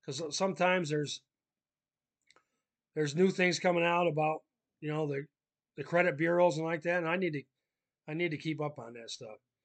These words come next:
So after I joined, I noticed there were a lot of people asking about the free guide, 'cause they offered a free guide.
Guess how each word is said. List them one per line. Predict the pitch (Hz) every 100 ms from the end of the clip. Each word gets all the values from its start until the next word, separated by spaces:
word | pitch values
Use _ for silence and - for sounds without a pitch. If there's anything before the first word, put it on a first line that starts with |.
| _ _ -
So | 160
after | 208 285 302
I | 254
joined, | 165 226 247 202 180
I | 165
noticed | 202 254 247
there | 214
were | 196
a |
lot | 220
of | 226
people | 233 220 180
asking | 180 190 185
about | 165 175 180 _ _ _ _ _ _ _ _ _ _ _ _ _
the | -
free | 143 - 262 254
guide, | 180 214 190 147 131 _
'cause | - 135
they | 165
offered | 190 254 233
a | 160
free | - 233
guide. | 190 175 151 123